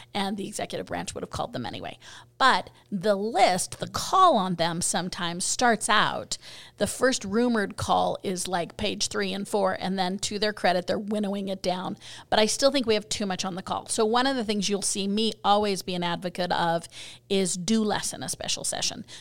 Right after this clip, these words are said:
Do big things that fall and qualify into the category of we really, really, really, really can't wait the two more months until our regular session starts on January eighteenth.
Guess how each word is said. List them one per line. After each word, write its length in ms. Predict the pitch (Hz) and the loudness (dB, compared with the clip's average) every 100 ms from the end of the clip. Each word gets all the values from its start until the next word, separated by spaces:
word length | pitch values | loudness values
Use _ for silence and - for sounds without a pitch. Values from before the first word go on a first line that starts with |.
| - | -6
Do 180 | - 226 | 0 0
big 320 | 175 240 247 | 4 2 2
things 380 | - 254 233 208 | 0 0 2 2
that 160 | 196 - | 0 -2
fall 400 | - 185 180 185 | 2 4 6 2
and 120 | 180 | -2
qualify 640 | - 175 180 170 165 170 - | -2 0 2 2 2 2 0
into 280 | 196 196 226 | -2 0 0
the 80 | 202 | 0
category 480 | 196 160 175 170 170 | 2 2 2 2 2
of 100 | 170 | 0
we 140 | 175 | -2
really, 460 | 160 170 185 190 190 | -2 -2 -2 -2 -2
really, 340 | 175 170 180 | 0 0 0
really, 340 | 175 170 170 180 | 0 0 0 -4
really 400 | 170 180 185 175 | -4 2 4 2
can't 360 | 175 - 170 - | -2 -2 -2 -2
wait 440 | 180 170 170 - - - - _ | 0 0 -2 -8 -12 -14 -20 _
the 80 | 202 | -4
two 320 | - - 202 | -2 0 0
more 200 | 190 190 | 0 0
months 360 | 190 180 175 180 | -2 -4 -4 -6
until 480 | 202 190 165 170 - - - - | -4 -2 0 -2 -6 -16 -8 -2
our 100 | 190 | 0
regular 400 | 185 175 175 175 | 0 0 -2 -2
session 340 | - 180 160 | -2 -4 -4
starts 300 | - - - 165 | -4 -4 -4 -4
on 100 | 180 | -4
January 360 | - 175 165 | -4 -4 -6
eighteenth. 440 | 165 - 165 - | -6 -6 -8 -10